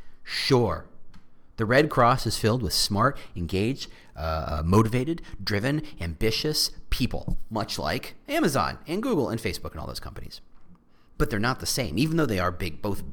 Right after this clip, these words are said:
very big organizations. I think Facebook, Google, Amazon edges Red Cross. Um, but they're both global organizations. They both offer an opportunity to make an impact. They both offer scale. They both offer status.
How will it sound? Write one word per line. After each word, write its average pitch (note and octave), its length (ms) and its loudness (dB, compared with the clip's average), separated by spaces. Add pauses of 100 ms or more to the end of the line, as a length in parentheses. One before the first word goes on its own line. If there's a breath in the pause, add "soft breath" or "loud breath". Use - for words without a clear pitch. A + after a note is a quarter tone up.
very F#2+ 340 4
big D#2 240 -4
organizations. D2+ 1000 -4 (220)
I F#2+ 60 -8
think F2+ 220 -6 (420)
Facebook, - 320 -2
Google, D2+ 260 -6
Amazon D2+ 460 -4
edges E2 420 -4
Red C#2 200 -6
Cross. - 420 -6 (640 loud breath)
Um, F2+ 640 4
but A2+ 140 6
they're A2 80 4
both G2 200 4
global B2 380 0
organizations. D#2+ 1000 -8 (300 soft breath)
They A2+ 140 6
both G#2+ 360 4
offer G#2+ 400 2
an G2 60 2
opportunity G2+ 540 -2
to G2+ 160 -4
make E2+ 240 -4
an D#2 160 -6
impact. A#2 720 -2 (200 loud breath)
They B2 140 4
both A2+ 520 2
offer G#2 680 2 (280 loud breath)
scale. F#2+ 760 0
They D#3+ 100 4
both A2+ 320 2
offer G#2 480 -2
status. G2+ 1040 -4